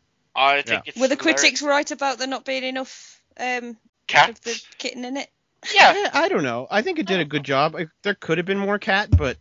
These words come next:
Speaker 2: uh, I think they did a good job of how much cat there was going on. So.
Speaker 1: Yeah.
Speaker 3: Ah, good. I might give it a go then.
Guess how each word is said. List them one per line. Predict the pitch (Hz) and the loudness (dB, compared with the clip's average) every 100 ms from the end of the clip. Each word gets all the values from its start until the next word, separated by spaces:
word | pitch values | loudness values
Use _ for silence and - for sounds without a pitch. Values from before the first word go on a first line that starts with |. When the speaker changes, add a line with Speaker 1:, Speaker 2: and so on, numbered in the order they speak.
| - | -8
Speaker 2:
uh, | 131 123 123 120 - - | -6 -4 -4 -6 -8 -6
I | 214 | -6
think | - 190 | -4 -6
they | 131 117 | -4 -4
did | 117 110 | -4 -8
a | |
good | 107 104 | -10 -8
job | 107 104 | -8 -8
of | 104 | -10
how | 113 104 | -10 -10
much | 98 - | -12 -12
cat | - 110 - | -8 -6 -8
there | 131 | -12
was | 123 113 - | -10 -12 -12
going | 110 101 | -12 -12
on. | 104 110 127 _ - | -12 -12 -16 _ -12
So. | - | -8
Speaker 1:
Yeah. | 113 - 370 | -8 -8 -8
Speaker 3:
Ah, | 262 - - _ - | -8 -8 -16 _ -12
good. | 262 71 - - _ - | -10 -10 -14 -20 _ -8
I | 262 | -4
might | 214 | -2
give | 214 220 | -2 -4
it | |
a | 226 | 0
go | 190 175 | 0 0
then. | 170 | -6